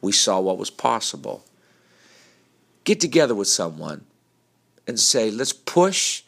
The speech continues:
and give everything we have so we can find out what's really possible and what's deep down in us."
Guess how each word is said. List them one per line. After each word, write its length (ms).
and 100
give 160
everything 400
we 160
have 580
so 180
we 40
can 80
find 460
out 380
what's 280
really 160
possible 680
and 120
what's 160
deep 320
down 240
in 160
us." 420